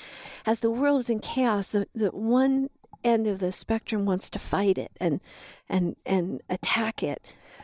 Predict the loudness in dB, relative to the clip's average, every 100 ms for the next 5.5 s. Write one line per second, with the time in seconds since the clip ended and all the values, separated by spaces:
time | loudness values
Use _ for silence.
0 | -20 _ 0 0 0 -4 -6 0 2 4
1 | 4 2 -2 -4 -4 -2 -2 -2 0 2
2 | 2 2 2 2 2 2 2 0 -2 0
3 | 0 0 -2 0 0 2 0 0 -4 -6
4 | -4 -6 -6 -8 -10 -10 -6 -2 0 2
5 | 4 2 2 0 -2